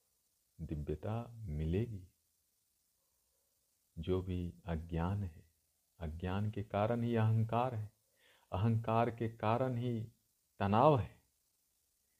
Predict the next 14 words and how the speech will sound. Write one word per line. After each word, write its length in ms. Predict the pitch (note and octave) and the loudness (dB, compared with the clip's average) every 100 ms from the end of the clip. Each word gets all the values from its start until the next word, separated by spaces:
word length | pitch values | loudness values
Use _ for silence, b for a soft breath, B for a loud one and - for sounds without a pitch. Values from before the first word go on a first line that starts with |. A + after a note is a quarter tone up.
| _ _ _ _ _ _ _ _ _ _ _ _ _ _ _ _ _ _ _ F2+ | _ _ _ _ _ _ _ _ _ _ _ _ _ _ _ _ _ _ _ -2
मन 280 | E2 F2 | 0 0
के 220 | F2 A#2 G#2 | -2 -2 -2
जितनी 440 | F2+ - F#2 G#2+ | -2 -4 -2 0
भी 140 | G2 | 0
पीड़ा 540 | G2+ - E2 F2 G2+ G2+ | -2 -2 -2 0 2 2
है, 140 | G2+ | 2
वो 140 | G2+ G2+ | 0 2
या 220 | G2 F#2+ | 2 2
तो 200 | - G#2+ | 0 2
अज्ञान 520 | G2 F2+ F#2+ G2+ G#2 | 2 2 0 2 0
की 120 | G#2+ | 0
वजह 280 | G2+ G2 G#2+ | 0 2 2
से 260 | - A#2 A2+ | 0 0 4
है 440 | A#2+ D#2+ D#2+ | 4 2 -4